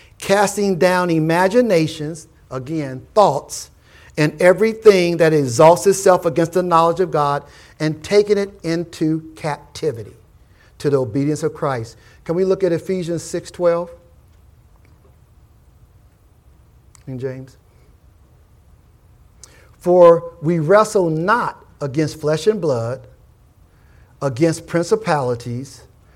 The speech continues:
against powers, against rulers of the darkness of this world,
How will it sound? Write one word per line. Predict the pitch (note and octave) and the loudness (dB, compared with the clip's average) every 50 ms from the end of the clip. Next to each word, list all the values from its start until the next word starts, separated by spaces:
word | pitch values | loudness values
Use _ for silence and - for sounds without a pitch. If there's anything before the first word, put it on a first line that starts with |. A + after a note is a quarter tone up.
| _ - _ - | _ -20 _ -4
against | D3+ D3 B2 E3 E3+ E3 - - - | -4 -4 0 0 0 0 -2 -6 -12
powers, | - - F3+ F3+ F3+ F3+ D#3 A#2+ A2+ G#2+ A2+ B2+ - - - - _ _ _ _ _ _ _ _ - | -6 -2 0 0 2 0 -2 -2 -4 -8 -10 -10 -12 -18 -20 -20 _ _ _ _ _ _ _ _ -2
against | C#3+ C#3+ C#3 E3+ E3+ D#3+ A#2 | -2 0 2 2 0 0 -2
rulers | A2+ A#2+ C#3+ E3 F#3 G#3 G#3 G#3+ G#3 G#3 | -6 -2 0 2 4 6 6 4 4 4
of | - F3+ E3 | 0 0 2
the | D3 D3+ | 2 2
darkness | C3+ A2+ D#3+ D#3+ E3+ E3+ F#3 E3+ | 2 4 2 2 2 2 -2 -2
of | F#3+ F3+ E3 | -2 0 0
this | G3 F#3+ F#3+ | 0 -2 -2
world, | D#3+ D#3 D3+ C#3 C#3 C3+ C#3 D3 C#3+ C#3+ | 0 0 0 0 2 0 -2 -4 -6 -10